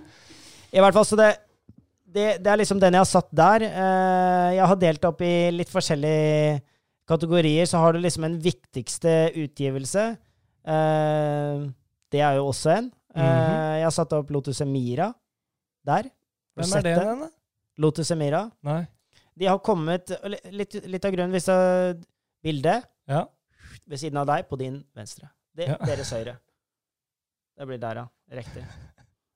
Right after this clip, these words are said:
Speaker 2: Jeg synes det er veldig gøy med det der.
Speaker 1: <laughs> Ja, jeg skjønner.
Speaker 2: For det gir deg litt sånn arbeid.
Speaker 1: Ja.
Speaker 2: Det er deilig. Ehm,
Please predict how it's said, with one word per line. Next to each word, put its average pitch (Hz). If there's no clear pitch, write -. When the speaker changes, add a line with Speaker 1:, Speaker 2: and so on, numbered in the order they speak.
Speaker 2:
Jeg 123
synes 131
det -
er 156
veldig 131
gøy 110
med 135
det 131
der. -
Speaker 1:
<laughs> -
Ja, 160
jeg 127
skjønner. -
Speaker 2:
For 170
det 165
gir 127
deg 151
litt 135
sånn 143
arbeid. 135
Speaker 1:
Ja. 160
Speaker 2:
Det 196
er 175
deilig. 127
Ehm, 190